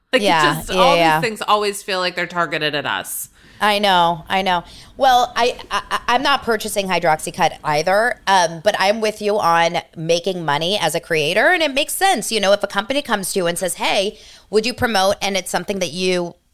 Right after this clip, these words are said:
Speaker 2: actually like or are interested in, we gotta do it. You gotta do it. So I don't hate on people that are selling things in their TikTok shop, but it is, it does feel like we're watching commercials all day long. And it's funny because people that, like, talk just about pop culture or just anything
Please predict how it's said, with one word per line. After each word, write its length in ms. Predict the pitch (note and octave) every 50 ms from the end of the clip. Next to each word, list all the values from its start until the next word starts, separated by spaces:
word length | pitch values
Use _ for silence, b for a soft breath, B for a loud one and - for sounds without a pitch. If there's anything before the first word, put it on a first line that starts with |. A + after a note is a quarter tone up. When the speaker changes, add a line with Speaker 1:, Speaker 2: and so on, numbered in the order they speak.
| _ _ -
Speaker 2:
actually 320 | C3 C#3+ - - E3 D3+
like 360 | C#3+ E3 - F#4 D4 C4 C#4 - - -
or 380 | - F#3+ F3 E3+ E3+ E3 D#3+ -
are 180 | - D#3+ E3 E3
interested 460 | - G#3 A#3+ - B3+ A#3 - G3 F3
in, 220 | F3 F3 F#3+ A3+ B B B B B B B _
we 140 | - G3 A3
gotta 260 | - G#3+ G#3 A3 B3
do 260 | G#3+ F#3 G3+ F3+ E3+
it. 200 | F3 F3 E3+ - D#3
You 80 | E3+ E3+
gotta 180 | G3+ G3+ A3
do 160 | A3+ F#3+ G3+ F#3+
it. 120 | F3+ F3+
So 100 | - A#3 - -
I 120 | G3 A3+
don't 160 | C#4 E4+ C#4+
hate 300 | A3 - F3 F3 F3+ F#3 -
on 240 | F3+ F3 F3 F3+
people 300 | F3+ G3+ G3+ - - F#3+
that 140 | F#3 F#3+ F#3+
are 100 | F#3 F#3
selling 300 | F#3 - F#3 F3 F#3 F#3
things 240 | F3+ G3 F#3+ F3+ F#3
in 60 | F#3+
their 120 | F#3 F3+ F3+
TikTok 400 | - G3 G3+ - F#3+ F#3 F#3 -
shop, 280 | - G#3+ F#3+ G3 G3 -
but 80 | F#3+
it 120 | F#3 - -
is, 320 | G#3+ A3 A#3 G3+ F#3 - _
it 140 | - A3 G#3+
does 280 | A#3 A3+ A#3 B3 A3+ -
feel 280 | - - A3 G#3 F3+ E3
like 160 | E3+ E3 -
we're 80 | F3
watching 320 | D#3 D#3 C#3+ D3+ - E3+ D3+
commercials 480 | C#3+ D#3 C#3+ C#3 D3 - D3 C3+ C3+ -
all 240 | - C3 C3+ C#3+ C#3
day 160 | C#3+ C#3 C#3
long. 360 | C3+ C#3 B2+ B2+ C3+ E3+ G#3 B B B B B
And 100 | - C4
it's 140 | D4 D4 -
funny 220 | - D4 D4+ D#4+
because 260 | D4 B3+ G#3 C4+ A3+ -
people 320 | - - B3+ B3+ - C#4
that, 200 | - B3 A3+ A3+
like, 240 | G3+ G3 F3+ F3 -
talk 280 | - - F3+ E3+ E3 -
just 200 | - F#3 - -
about 240 | D#3+ D#3+ C3+ - -
pop 200 | E3+ D#3 - -
culture 380 | - E3+ E3 D#3+ - - F#3+
or 140 | F3+ F3 E3
just 180 | D#3 E3 D#3+ -
anything 480 | - D#3+ D#3+ D#3+ F3 - A3+ A3+ A#3+ A#3